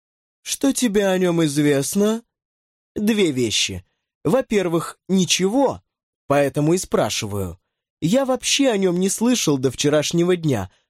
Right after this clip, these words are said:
когда Плоскомордый сказал пару слов.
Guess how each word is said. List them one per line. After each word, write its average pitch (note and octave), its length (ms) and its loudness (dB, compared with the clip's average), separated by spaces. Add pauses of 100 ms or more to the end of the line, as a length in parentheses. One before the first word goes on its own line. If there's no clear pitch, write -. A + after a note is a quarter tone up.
когда E3 300 0
Плоскомордый C#3+ 760 0
сказал A#2 380 0
пару C#3+ 300 0
слов. C3 460 -2